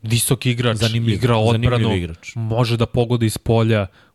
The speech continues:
Speaker 1: Videli smo da se dobro snašao u Phoenixu, kad su igrali u play-offu, bio je izuzetno koristan.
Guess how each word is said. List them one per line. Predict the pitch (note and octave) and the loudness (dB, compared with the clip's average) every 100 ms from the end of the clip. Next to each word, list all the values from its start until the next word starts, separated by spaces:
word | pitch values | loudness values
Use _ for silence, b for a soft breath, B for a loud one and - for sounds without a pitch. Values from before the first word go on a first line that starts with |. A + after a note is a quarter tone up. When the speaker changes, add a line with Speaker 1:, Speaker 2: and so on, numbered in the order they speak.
| _ | _
Speaker 1:
Videli | - A2+ A2 A2+ | -4 -2 0 -2
smo | - | 0
da | A2+ | -2
se | - | 0
dobro | A2 A2+ A#2 | 0 0 0
snašao | - A#2 - A#2+ | 0 -2 0 -2
u | |
Phoenixu, | - A2+ A2+ - A#2 | 0 -2 -2 -2 -4
kad | - G#2+ | -4 -2
su | A2+ | 0
igrali | A2 B2 A2+ | 2 2 2
u | |
play-offu, | - B2 A2+ - | 0 0 0 -2
bio | A2 G#2 | -6 -2
je | G#2 | -2
izuzetno | G2+ A2 A#2+ | -2 -2 -2
koristan. | - A2+ A2+ - A#2+ G#2 | 0 0 0 -2 -2 -2